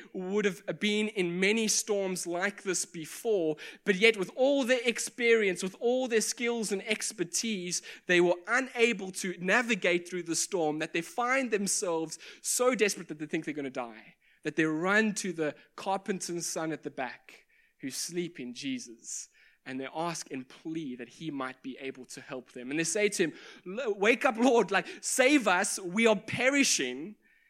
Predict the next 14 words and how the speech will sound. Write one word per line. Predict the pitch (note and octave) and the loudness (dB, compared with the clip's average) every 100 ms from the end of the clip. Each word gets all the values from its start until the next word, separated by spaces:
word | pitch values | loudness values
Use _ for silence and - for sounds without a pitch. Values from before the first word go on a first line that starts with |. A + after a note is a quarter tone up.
| _ - | _ -10
And | F3 | -2
Jesus, | G#3 A3+ G3 F#3 | 2 2 0 0
waking | F#3+ A3 A3 G#3 | 4 4 4 0
up | G3 - | 0 0
from | F#3+ E3+ | -4 -2
a | |
nap, | F3 F3+ F3+ - | 0 0 -2 -6
probably | F#3 F3+ F3+ F#3 | -6 -6 -2 0
a | |
bit | F3+ F3 F3+ | 0 -2 -2
dazed, | E3+ D#3+ E3 D#3 E3 - - - - _ _ _ - | 0 2 2 -2 -4 -6 -4 -8 -10 _ _ _ -12
looks | D3 F3+ - - | -2 -2 0 0
at | F#3+ - | -2 0
them | F3+ F3+ F#3 | 0 0 -6